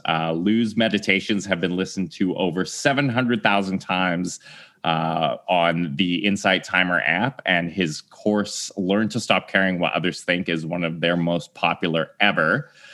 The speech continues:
Uh, Lou is also the founder of One Mindful Education, an organization that brings meditation, yoga, and mindfulness into schools, uh,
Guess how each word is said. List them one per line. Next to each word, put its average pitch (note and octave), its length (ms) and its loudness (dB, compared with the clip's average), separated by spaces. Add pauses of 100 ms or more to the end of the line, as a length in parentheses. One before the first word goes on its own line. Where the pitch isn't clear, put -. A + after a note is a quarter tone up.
(220)
Uh, F2+ 160 4
Lou A#2+ 180 4
is C3 120 2
also F3 360 2
the D#3+ 80 2
founder C3+ 420 2
of G2 200 2
One G#2+ 260 2
Mindful A2+ 440 2
Education, C#3 720 0
an F#2+ 200 2
organization G2+ 720 2
that F2 160 0
brings F2+ 300 -2
meditation, A2+ 720 0
yoga, F#2+ 400 2
and E2 160 0
mindfulness F2+ 580 -4
into D#2+ 240 -10
schools, A#2+ 840 -2
uh, E2 500 0